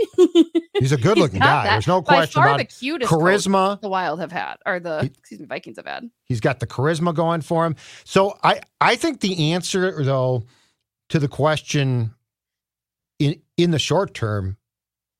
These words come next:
Speaker 2: the answer is going to come through this. And it's really going, going to define Kwesi Adofo-Mensah and O'Connell.
Speaker 1: Mm-hmm.
Speaker 2: Who is their next quarterback? And can they find one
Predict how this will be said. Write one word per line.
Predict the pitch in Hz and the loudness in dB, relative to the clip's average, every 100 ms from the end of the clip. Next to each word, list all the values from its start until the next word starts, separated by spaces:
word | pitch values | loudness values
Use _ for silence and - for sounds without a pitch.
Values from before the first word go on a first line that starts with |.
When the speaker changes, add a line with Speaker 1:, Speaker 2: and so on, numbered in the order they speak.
| _ - | _ -6
Speaker 2:
the | 127 143 | -6 -2
answer | 147 165 - 165 | -2 -2 -2 -2
is | 123 | -2
going | - 139 143 | -2 -2 -2
to | |
come | 131 123 127 | -4 -4 -4
through | 135 123 110 | -4 -4 -4
this. | 98 80 - - _ _ _ _ _ _ _ _ _ - | -4 -8 -14 -20 _ _ _ _ _ _ _ _ _ -2
And | 131 | 0
it's | 135 - | 0 -2
really | 127 175 | -2 0
going, | 175 156 143 | 0 0 -2
going | - 139 | -4 -2
to | 123 | -2
define | 120 143 131 123 123 | -2 -2 0 0 -2
Kwesi | - 135 135 | -4 -2 0
Adofo-Mensah | 143 147 156 123 113 135 131 - - | -2 -2 -2 -2 -2 -2 -4 -6 -4
and | 120 123 | -2 -2
O'Connell. | 110 - 98 87 87 _ _ _ - | -4 -6 -6 -6 -10 _ _ _ -20
Speaker 1:
Mm-hmm. | 180 - | -14 -6
Speaker 2:
Who | 165 190 214 | -4 -2 -2
is | 170 127 | -4 -2
their | 135 | -2
next | 120 113 - | 0 -2 -4
quarterback? | - 98 80 78 76 76 _ _ _ _ | -8 -8 -8 -8 -12 -16 _ _ _ _
And | 131 143 | 0 0
can | - 156 147 | 2 2 2
they | 143 | 0
find | 131 - 170 196 196 | 0 0 2 0 0
one | 190 196 | 0 0